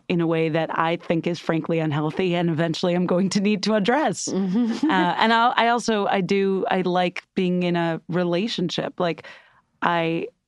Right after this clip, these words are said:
Speaker 1: I hope it's not an unhealthy impulse, but I do genuinely prefer just, like, having a,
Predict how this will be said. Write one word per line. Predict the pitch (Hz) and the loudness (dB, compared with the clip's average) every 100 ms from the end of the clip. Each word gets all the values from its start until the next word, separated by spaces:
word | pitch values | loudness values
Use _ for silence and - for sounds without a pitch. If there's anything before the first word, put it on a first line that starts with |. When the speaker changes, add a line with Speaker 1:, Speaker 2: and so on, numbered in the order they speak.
| _ _ | _ _
Speaker 1:
I | 185 | -2
hope | 160 190 254 254 | 0 0 2 0
it's | 226 208 | -2 0
not | 185 170 | 0 0
an | 175 | 0
unhealthy | 170 156 165 156 170 | 0 0 -2 -2 -2
impulse, | 170 156 147 143 - - - | -2 -2 -4 -4 -12 -20 -8
but | - 180 | -2 0
I | 175 | 0
do | - 185 | 0 0
genuinely | 160 175 175 165 165 165 160 | 0 0 0 2 2 0 -2
prefer | - 156 - 160 | -4 -4 -4 -4
just, | 156 151 - | -4 -4 -4
like, | - | -2
having | 165 165 160 156 151 - - _ _ _ | -2 0 0 -2 -4 -12 -20 _ _ _
a, | _ | _